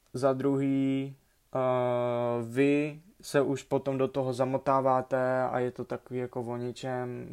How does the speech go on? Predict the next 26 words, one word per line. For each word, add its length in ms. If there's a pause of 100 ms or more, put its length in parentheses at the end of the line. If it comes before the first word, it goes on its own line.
jo. 300 (1400)
Takže 260
zkuste 420
nepřetahovat. 760
Když 200
máte 260
pět 280
minut, 340
dodržte 520
těch 180
pět 260
minut, 440
nebo 280
udělejte 400
třeba, 560 (340)
mluvte 360
třeba 220
sedm 380
minut, 340
když 260
to 120
nestihnete 640
do 140
těch 200
pěti. 580 (600)
A 280